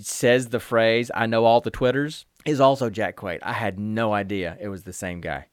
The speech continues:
So, um, there's a little useless tidbit of information for you if you didn't know that already. And it's two very different characters.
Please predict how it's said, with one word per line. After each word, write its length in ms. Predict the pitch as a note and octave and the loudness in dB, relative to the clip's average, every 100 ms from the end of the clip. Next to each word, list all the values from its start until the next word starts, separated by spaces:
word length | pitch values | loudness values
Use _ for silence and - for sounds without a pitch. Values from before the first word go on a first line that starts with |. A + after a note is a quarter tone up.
| _ | _
So, 280 | - E2 D#2 _ _ _ _ - | -12 -10 -10 _ _ _ _ -18
um, 380 | F2 E2 F2 - _ _ - | -14 -14 -16 -20 _ _ -16
there's 200 | G2 F#2+ | -14 -10
a 60 | |
little 280 | F#2+ F2+ F2+ _ | -8 -8 -12 _
useless 420 | A2 A#2 G#2+ G2+ | -4 -4 -4 -8
tidbit 360 | - G#2+ G2+ F#2+ | -4 -4 -2 -4
of 80 | F#2+ | -6
information 500 | F2+ F#2+ F#2+ - F#2 | -6 -6 -6 -8 -10
for 180 | G2 F#2 | -8 -6
you 60 | |
if 60 | F2+ | -8
you 80 | F#2+ | -10
didn't 200 | F2+ F#2 | -8 -8
know 120 | F#2 | -8
that 160 | F2+ F2 | -6 -6
already. 480 | F2+ F#2 F2+ E2+ - | -4 -4 -6 -10 -10
And 180 | G2 F#2 | -10 -10
it's 340 | F2 - - _ _ _ | -12 -16 -20 _ _ _
two 160 | B3 F3 | -8 -8
very 380 | C3 D3+ D#3 A2 | 0 4 4 2
different 280 | G#2+ G2+ G2+ | -4 -8 -6
characters. 420 | F#2+ F2 F2+ | -6 -8 -14